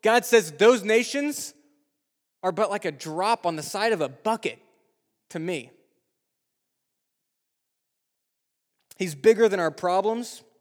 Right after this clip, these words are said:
any of our shortcomings, any issues that we go through. God, it's like a drop on the side of a bucket to him.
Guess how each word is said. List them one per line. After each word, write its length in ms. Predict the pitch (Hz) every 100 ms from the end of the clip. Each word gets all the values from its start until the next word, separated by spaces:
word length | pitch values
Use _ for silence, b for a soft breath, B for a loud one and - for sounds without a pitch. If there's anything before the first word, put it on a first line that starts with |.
| _
any 180 | 170 202
of 60 | 165
our 100 | 139
shortcomings, 880 | - 175 202 - 208 220 240 - - b b b _ _ _ _ _ _ _ _ _ _ _ _ _ 202
any 240 | 233 190
issues 380 | 220 - 254 208
that 80 | 208
we 140 | 196
go 220 | 151 226
through. 200 | 233 254
God, 500 | 185 220 226 240 254 - B B B _ _ _ _ -
it's 180 | 180 202
like 140 | 202
a 140 | 165 - _ _
drop 360 | - 202 214 202
on 80 | 170
the 40 |
side 260 | - 190 190
of 60 |
a 60 | 147
bucket 460 | - 196 196 175
to 80 | 147
him. 240 | 135 120